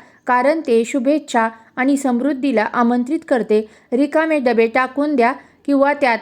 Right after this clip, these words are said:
काही धान्य भरा. रिकामे भांडे ठेवायचे असल्यास उत्तर किंवा पूर्व किंवा अगदी ईशान्य दिशेला ठेवा. स्वयंपाकघराच्या दक्षिण, पूर्व आणि दक्षिण भागात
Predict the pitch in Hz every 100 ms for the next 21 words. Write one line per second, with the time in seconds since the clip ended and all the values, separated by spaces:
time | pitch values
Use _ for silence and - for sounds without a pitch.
0 | - 254 262 233 226 233 294 254 220 233
1 | - _ - 254 269 294 320 330 285 247
2 | 226 226 240 240 254 262 302 - 226 226
3 | 220 - _ - 262 262 262 240 240 277
4 | 262 247 294 311 262 220 220 - _ -
5 | 285 240 233 - 262 247 247 247 269 294
6 | 285 302 269 240 240 240 233 302 294 233
7 | 226 277 - _ - 254 240 302 302 294
8 | 247 220 233 214 254 254 226 226 220 269
9 | 254 220 - 254 240 226 233 277 294 294
10 | 277 220